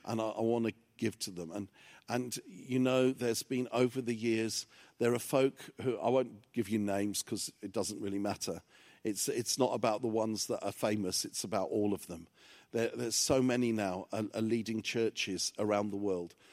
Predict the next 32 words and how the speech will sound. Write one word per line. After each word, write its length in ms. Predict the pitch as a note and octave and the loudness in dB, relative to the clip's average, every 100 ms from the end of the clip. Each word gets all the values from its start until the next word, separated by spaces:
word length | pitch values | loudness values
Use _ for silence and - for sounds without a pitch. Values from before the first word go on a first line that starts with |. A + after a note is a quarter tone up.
| - - | -20 -6
So 360 | - - C3 | 0 4 6
many 440 | B2 A#2 G#2+ F#2+ F#2+ | 4 2 0 0 0
are 120 | G2+ | -2
youth 380 | G2+ A#2+ - - | 2 2 2 -4
leaders, 480 | G2+ F#2 F2+ - | -4 -4 -6 -4
worship 400 | B2+ A#2+ A#2 G#2+ - | 2 4 4 0 -4
leaders. 400 | F#2+ F2+ F2 - - - - | -6 -6 -8 -14 -16 -20 -6
So 360 | - - D3 | 0 4 6
many 380 | B2 B2 A#2+ G2+ | 6 4 4 2
are 80 | G2 | 0
doing 320 | - A2 G#2+ | 2 2 2
wonderful 500 | G#2 G#2+ G#2+ - G#2 | 2 2 0 -6 -10
things. 480 | - G#2 F2 F2 - - - - - | -6 -4 -4 -6 -10 -12 -20 -14 0
And 160 | C3 | 2
there's 200 | C3 A#2 | 4 4
one 240 | C#3 B2+ C3+ | 4 6 6
of 140 | A#2+ | 2
them 240 | C3+ C3 B2 - - _ - | 2 0 -2 -10 -20 _ 4
who 120 | D#3 | 6
was 200 | C3+ A#2+ | 6 4
my 220 | B2 A2 | 2 0
intern 720 | A2+ A#2 B2 - B2+ A#2+ A#2+ A#2 - - - | 2 2 2 2 0 0 0 -4 -14 -14 -4
when 140 | A#2 | 0
he 80 | B2 | 2
was 220 | A2+ G#2 - | 2 0 2
eighteen 440 | A#2 - - B2 | 0 0 -2 0
years 300 | A#2+ A2 G2+ | 0 0 0
old. 400 | G#2+ G2+ F#2 - - _ - - _ | 2 2 2 -4 -12 _ -20 -20 _
And 320 | G#2+ A2+ A2 | -2 -2 0
it 140 | B2 A2+ | -2 -2
was, 400 | B2 A2 - - - | 0 2 2 0 -2
um, 460 | A2 G2+ G#2+ A2 | 0 0 -2 -6